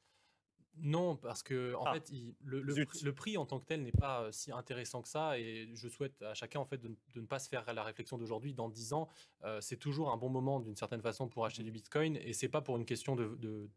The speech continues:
Speaker 1: de volatilité de court terme, c'est pour une des raisons structurelles. Ce qui est intéressant à comprendre, c'est les raisons structurelles qui vont mener le prix à la hausse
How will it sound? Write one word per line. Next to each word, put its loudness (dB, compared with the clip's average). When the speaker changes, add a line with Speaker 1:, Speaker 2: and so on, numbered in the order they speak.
Speaker 1:
de -6
volatilité 2
de -4
court -4
terme, 6
c'est 0
pour 4
une 2
des 6
raisons 6
structurelles. 2
Ce -8
qui -2
est 0
intéressant 2
à 4
comprendre, 0
c'est 0
les 4
raisons 4
structurelles 0
qui -8
vont 0
mener 6
le 8
prix 2
à 4
la 2
hausse 4